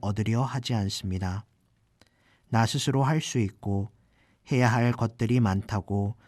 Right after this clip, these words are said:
생각하기 때문입니다. 나는 이미 어른이기에 하느님 도움은 필요 없다고 여깁니다. 그래서 하느님께로 이끄는 손길이 아니라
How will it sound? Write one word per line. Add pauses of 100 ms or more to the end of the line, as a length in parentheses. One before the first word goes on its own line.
(120)
생각하기
때문입니다. (1000)
나는
이미
어른이기에 (460)
하느님
도움은
필요
없다고
여깁니다. (1000)
그래서 (400)
하느님께로
이끄는
손길이
아니라